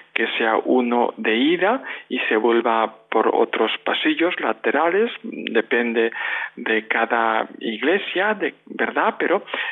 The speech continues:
en principio, pues es suponer que se, que se pueda ir por el pasillo central y volver por otros pasillos laterales, pero digo, esto depende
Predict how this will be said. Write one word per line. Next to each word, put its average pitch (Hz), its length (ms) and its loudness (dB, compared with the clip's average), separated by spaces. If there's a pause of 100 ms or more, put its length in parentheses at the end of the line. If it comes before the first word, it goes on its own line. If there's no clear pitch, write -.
en 127 120 -14
principio, 147 840 2
pues 123 140 -6
es 110 180 -2
suponer 143 760 -2
que 113 120 0 (120)
se, - 240 -4
que 117 140 -2
se 113 120 0
pueda 120 380 0
ir 185 320 0
por 123 100 0
el 117 100 2
pasillo 123 520 -4
central 135 580 0 (460)
y 135 80 2
volver 135 480 2
por 117 140 0
otros 113 200 0
pasillos 117 400 -2 (140)
laterales, 123 760 0
pero 117 160 2
digo, 120 200 2
esto 113 180 0
depende 117 500 0